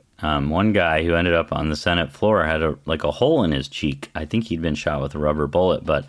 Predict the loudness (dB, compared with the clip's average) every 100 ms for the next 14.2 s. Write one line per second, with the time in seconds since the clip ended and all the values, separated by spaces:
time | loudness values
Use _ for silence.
0 | -12 -20 -20 -14 -8 -4 -2 -2 0 2
1 | 4 2 0 -2 -10 -20 -20 -20 _ 0
2 | 2 4 2 2 2 0 0 2 2 2
3 | 0 0 0 0 0 0 0 -4 _ _
4 | -4 0 2 0 -2 -4 -2 2 2 2
5 | 0 0 -4 _ _ _ -8 -4 -2 0
6 | 0 0 -6 -6 -2 -2 0 2 4 4
7 | 2 2 0 2 2 2 0 0 2 0
8 | -2 -6 -14 -10 -2 0 0 0 -2 -4
9 | -2 -2 0 -2 -2 -4 -2 0 0 0
10 | -2 -6 -6 0 2 2 2 2 2 2
11 | 2 2 2 2 2 0 2 0 0 -2
12 | 0 0 0 -2 0 -2 -2 -2 0 0
13 | 0 0 2 2 2 2 0 0 2 2
14 | 0